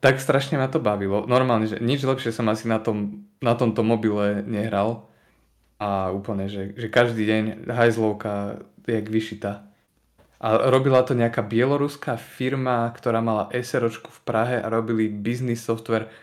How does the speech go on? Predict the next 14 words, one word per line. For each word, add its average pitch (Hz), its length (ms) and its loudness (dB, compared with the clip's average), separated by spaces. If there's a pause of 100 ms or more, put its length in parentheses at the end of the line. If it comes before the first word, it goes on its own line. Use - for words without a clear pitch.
(140)
úplne, 151 320 2
že 139 240 0
od 151 180 2
veci, 139 300 -2
že 123 160 -4 (180)
nechápem, 135 540 -4
prečo 127 320 -4
to 113 160 2
existuje. 110 560 -2 (400)
Ale 113 160 -8
je 120 80 -10
to - 20 -10
strašne 113 400 -2
dobré. 101 300 -4